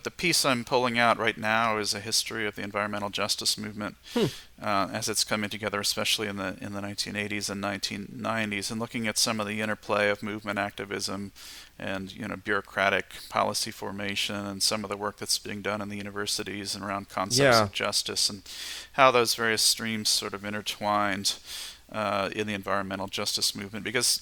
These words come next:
Speaker 1: if you just say the phrase environmental justice, it,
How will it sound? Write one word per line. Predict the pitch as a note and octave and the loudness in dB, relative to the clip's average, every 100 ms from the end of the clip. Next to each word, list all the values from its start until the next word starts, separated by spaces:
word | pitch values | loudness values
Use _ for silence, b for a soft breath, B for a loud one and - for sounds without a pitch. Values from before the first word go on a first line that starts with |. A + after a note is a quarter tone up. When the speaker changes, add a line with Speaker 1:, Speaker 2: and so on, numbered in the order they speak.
| - | -6
Speaker 1:
if | - | -10
you | |
just | G#2+ A#2 | 0 4
say | - A#2+ | 6 6
the | G#2+ | 4
phrase | - A#2 A#2+ G#2+ | 2 2 4 0
environmental | F#2+ G2+ G2+ G#2 | -2 -4 -4 -8
justice, | F#2+ A2+ - G#2+ - | -4 -2 -2 0 -2
it, | G2+ | -4